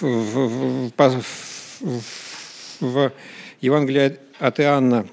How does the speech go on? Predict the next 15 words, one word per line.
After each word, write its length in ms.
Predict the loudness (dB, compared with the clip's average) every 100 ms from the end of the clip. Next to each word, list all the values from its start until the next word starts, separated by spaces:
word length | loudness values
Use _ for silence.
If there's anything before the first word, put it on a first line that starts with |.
| -14 -14
первой 260 | -2 2 2
главе, 320 | 4 4 4
восьмом 400 | 4 2 2 2
стихе 380 | 2 0 2 4
написано: 460 | 4 4 2 2 0 -6 -20 -2
«Если 240 | 0 2
говорим, 320 | 4 4 4 4
что 160 | 2
не 160 | 2 4
имеем 240 | 4 2
греха, 340 | 2 0 2 0
обманываем 520 | 2 2 4 2 0
самих 320 | -2 -4 -4
себя. 220 | -10 -14 -16 -2
Истины 580 | 2 2 4 2 2